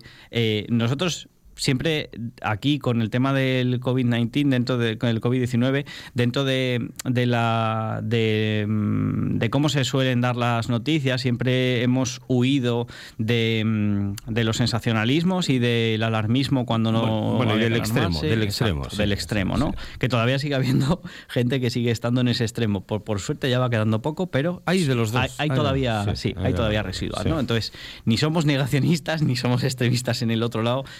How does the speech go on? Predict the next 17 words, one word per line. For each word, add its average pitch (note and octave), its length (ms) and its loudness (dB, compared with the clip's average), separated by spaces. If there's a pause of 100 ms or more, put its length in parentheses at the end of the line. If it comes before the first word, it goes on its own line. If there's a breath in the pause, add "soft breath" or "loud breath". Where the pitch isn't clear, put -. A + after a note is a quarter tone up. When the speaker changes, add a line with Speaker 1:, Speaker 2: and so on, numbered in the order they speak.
(120)
Speaker 1:
Intentamos A2+ 400 2
ser C3 120 2
lo B2 100 2
más A#2+ 160 2
neutrales A#2 340 0
posibles B2 400 0
en G#2 80 2
base G#2 160 0
a G#2 40 2
los G2+ 160 0
datos A2 260 -4
objetivos G2+ 420 -2
que F#2+ 100 -2
hay. - 120 -4 (420 loud breath)
Bueno, A2+ 320 0 (140)
pues, B2 320 0 (800 loud breath)
evidentemente, C#3 920 0